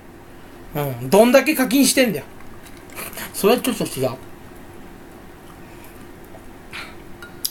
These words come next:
ちょっと俺厳しすぎじゃない？自分に甘いくせに人に厳しい。自分に甘く。哲也さんはあれだもんね。人に優し-、人に甘く。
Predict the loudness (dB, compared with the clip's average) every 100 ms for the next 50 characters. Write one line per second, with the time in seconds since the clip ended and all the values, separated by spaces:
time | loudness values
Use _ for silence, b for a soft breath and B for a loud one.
0 | -4 -2 0 0 2 2 4 4 2 6
1 | 6 4 0 -10 -20 -20 -18 -18 -18 -16
2 | B B B B B B -16 -12 -2 2
3 | 6 8 10 10 8 8 6 4 2 6
4 | 6 8 6 4 2 -2 0 0 0 B
5 | B -4 4 8 8 8 10 10 8 8
6 | 6 6 -4 -16 2 6 6 8 6 6
7 | 2 2 4 4 4 0 B B -4 6
8 | 6 8 8 8 8 4 0 -2 6 8
9 | 8 8 8 6 6 4